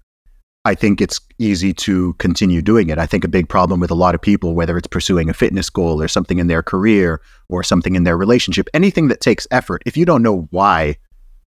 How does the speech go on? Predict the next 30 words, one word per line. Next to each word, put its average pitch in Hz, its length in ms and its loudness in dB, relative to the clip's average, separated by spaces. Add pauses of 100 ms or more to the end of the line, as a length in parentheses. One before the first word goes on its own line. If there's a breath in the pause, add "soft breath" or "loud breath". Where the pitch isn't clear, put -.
(120)
you're 82 180 -2
doing 95 340 2
it, 139 200 0 (560)
then 104 260 2
it's 98 220 -2
really 104 420 2
hard 95 280 0
to 90 60 -4
stay 95 220 -2
motivated. 87 540 0
But - 120 -4
if 110 140 0
you 95 120 -2
do 131 280 2
know 95 220 2
that 82 220 -4
why, 82 400 -2 (560)
you 92 160 -4
don't 117 260 2
really 107 460 4
need 98 280 2
to 104 100 -2
rely 92 300 2
on 87 140 2
motivation. 87 540 0
You 78 100 -2
just - 220 -6
form 101 220 -2
the 85 100 -2
habit 95 400 0